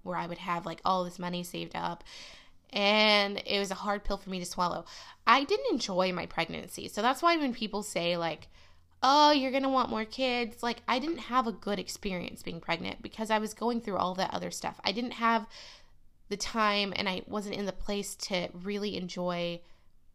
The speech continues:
the beginning of motherhood. I was just very sad all the time. And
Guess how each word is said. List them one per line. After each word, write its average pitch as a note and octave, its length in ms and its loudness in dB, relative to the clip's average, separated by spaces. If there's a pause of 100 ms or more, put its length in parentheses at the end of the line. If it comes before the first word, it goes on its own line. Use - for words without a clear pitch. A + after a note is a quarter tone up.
(300)
the F#3 280 -8
beginning F#3+ 480 -2
of E3+ 120 -4
motherhood. - 540 -6 (100)
I F#3 340 0 (360)
was G#3 220 -6
just F#3 160 -8
very F3+ 260 -2
sad F3 400 2
all F3+ 160 -4
the F3+ 80 -12
time. F3+ 380 -6 (640)
And G#3+ 540 6